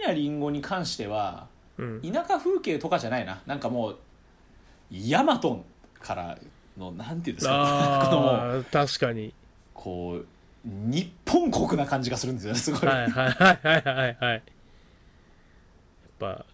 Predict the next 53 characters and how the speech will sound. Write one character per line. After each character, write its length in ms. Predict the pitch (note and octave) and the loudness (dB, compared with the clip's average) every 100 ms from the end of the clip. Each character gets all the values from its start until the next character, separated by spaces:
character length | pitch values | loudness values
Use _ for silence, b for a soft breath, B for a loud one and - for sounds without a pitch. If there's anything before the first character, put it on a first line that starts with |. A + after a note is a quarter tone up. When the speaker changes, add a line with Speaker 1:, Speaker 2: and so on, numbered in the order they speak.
| - | -10
Speaker 2:
言 240 | - - F#3+ | -4 4 8
葉 140 | A3 | 8
の 140 | G#3+ G#3+ | 6 2
ね、 120 | G#3 | 2
使 240 | - F#3+ | 2 2
い 60 | F3+ | 4
方 260 | F#3 F3 | 2 0
と 120 | E3+ - | 0 -2
か 200 | G#2 F#2 | -4 -6
は、 300 | F#2 F2+ - | -8 -10 -12
Speaker 1:
う 20 | |
ん。 260 | - F2+ F2 | -10 -8 -8
Speaker 2:
す 240 | E2 D3 | -6 2
ご 120 | D#3+ E3+ | 2 2
く 160 | A#2+ | -2
ぐ 160 | A#2+ D3+ | 0 0
っ 20 | |
と 260 | - - D3+ | 2 0 2
こ 600 | D3 C#3+ C#3 C#3 C3 B2+ | 4 4 4 2 -2 -6
う、 20 | - _ _ _ - _ - - - - - _ - - - - - - - - | -14 _ _ _ -20 _ -20 -20 -20 -20 -20 _ -20 -20 -20 -20 -20 -20 -20 -8
旧、 400 | - D3+ C3+ - - - | 0 2 2 -4 -20 -20
古 320 | - E3+ G#3 | 0 6 6
い 140 | D#3 G#2 | 6 0
ね、 220 | B2 B2+ - | -4 -4 -6
言 240 | C#3 C3+ | -2 0
葉 80 | B2 | 0
の 120 | B2 | -2
使 180 | - B2+ | 0 -2
い 40 | |
方 200 | A#2+ B2 | 0 -2
を 40 | A#2+ | 0
さ 100 | C3+ | 0
れ 80 | B2 | 0
て 80 | |
ま 100 | C3+ | -2
す 120 | C3+ G#2+ | -6 -10
も 80 | |
ん 80 | G#2 | -8
ね。 80 | A#2 | -10
Speaker 1:
う 20 | |
ん。 160 | G2 F2+ | -10 -6
ま 100 | D3 | -4
あ、 20 | |
こ 80 | D3 | -2
の 80 | A#2+ | -2
仮 180 | C#3+ D#3 | 0 0
名 100 | D3+ C#3+ | 0 0
遣 160 | B2+ | -2
い 60 | E2+ | -4
と 100 | - | -12
か 80 | - | -12
も 140 | - | -6
ね、 180 | A#3+ | -6